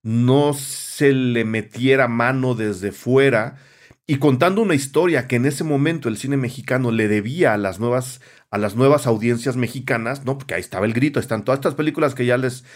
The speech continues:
que ya les contamos, pero las nuevas audiencias no tenían una relación directa con el movimiento estudiantil y mucho menos con lo ocurrido en la matanza de Tlatelolco, que en esos años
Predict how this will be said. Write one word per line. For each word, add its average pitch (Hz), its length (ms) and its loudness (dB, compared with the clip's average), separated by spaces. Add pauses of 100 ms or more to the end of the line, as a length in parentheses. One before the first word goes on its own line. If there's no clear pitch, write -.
(220)
que 120 100 0
ya 127 120 6
les 127 160 0
contamos, 101 460 -4
pero 113 240 0
las 117 260 0
nuevas 190 400 2
audiencias 123 760 -2 (380)
no 139 180 2
tenían 156 540 4
una 139 160 4
relación 123 580 -2
directa 123 540 -2
con 101 180 -6
el 98 140 -6
movimiento 104 500 -6
estudiantil 123 720 -4 (380)
y 151 100 0
mucho 190 380 4
menos 143 340 2
con 117 140 -2
lo 110 80 0
ocurrido 120 580 -2
en 101 180 -2
la 98 160 0
matanza 113 480 -4
de 113 120 -2
Tlatelolco, 127 680 -2
que 120 120 0
en 113 140 0
esos 135 360 0
años 151 440 0